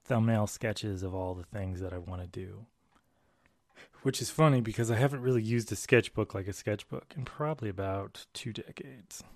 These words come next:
but it's just come to me. I saw this really great image on Instagram of this artist, and she took sketchbooks and she broke up each page into almost, like, twenty-five little squares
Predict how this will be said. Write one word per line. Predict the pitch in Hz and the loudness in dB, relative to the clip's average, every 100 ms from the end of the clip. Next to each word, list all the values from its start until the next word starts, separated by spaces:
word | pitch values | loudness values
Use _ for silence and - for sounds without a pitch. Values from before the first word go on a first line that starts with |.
| - | -12
but | 110 107 110 _ - _ _ _ _ _ _ - - | -6 -4 -6 _ -20 _ _ _ _ _ _ -14 -2
it's | 127 - - | 0 0 -2
just | 131 - | -4 2
come | 131 110 | 2 2
to | |
me. | 101 90 82 _ _ _ _ - | 0 -4 -10 _ _ _ _ -8
I | |
saw | - 123 110 | 2 6 6
this | 107 107 - - _ _ - - _ | 4 -4 -8 -18 _ _ -20 -20 _
really | 123 131 120 | 6 8 8
great | 123 120 | 6 6
image | 120 120 107 | 4 4 6
on | 110 107 117 - | 4 4 0 -4
Instagram | 120 - 110 110 107 104 104 127 | -6 -2 2 4 4 2 -2 -2
of | 117 | 0
this | 113 - | 0 0
artist, | 107 104 98 95 - - - _ _ _ - | 0 0 -2 -6 -10 -16 -20 _ _ _ -4
and | 123 110 | 0 0
she | - - 117 117 113 | 0 -2 0 0 0
took | - 131 - | -2 -4 -2
sketchbooks | - 127 - 123 113 - - - - - - _ _ | 4 4 4 -2 -4 -6 -16 -18 -20 -20 -20 _ _
and | 120 110 | -4 -4
she | - 107 | -4 0
broke | 98 107 110 | 6 8 8
up | 117 | 4
each | 120 101 | 2 -8
page | - 113 104 98 | -2 2 2 0
into | 98 95 | -4 -4
almost, | 101 101 104 - | -4 -4 -4 -4
like, | 104 95 | -6 -6
twenty-five | - 110 107 104 - 98 95 101 98 | -4 0 0 0 0 0 0 -2 -4
little | 104 101 107 104 | -4 -4 -4 -4
squares | - - 113 110 107 107 113 - | -8 -2 0 0 -4 -8 -12 -16